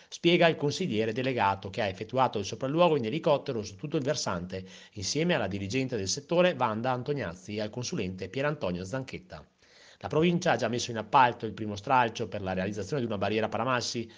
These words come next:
Ora sta analizzando le pro-, prossime possibilità di intervento. Lo studio del geologo Tiziano Padovan,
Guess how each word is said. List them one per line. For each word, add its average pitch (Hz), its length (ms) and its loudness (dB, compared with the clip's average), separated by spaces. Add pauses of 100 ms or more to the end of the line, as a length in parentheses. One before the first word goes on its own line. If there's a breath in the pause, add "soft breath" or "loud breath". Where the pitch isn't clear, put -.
(280 loud breath)
Ora 175 180 6
sta 165 160 0
analizzando 151 640 2
le 101 100 -2
pro-, 110 240 -8
prossime 143 460 -2
possibilità 135 640 -2
di 147 80 -2
intervento. 127 640 -6 (280)
Lo 143 80 2
studio 147 300 -2
del 139 160 2
geologo 135 460 4
Tiziano 110 400 -4
Padovan, 135 440 2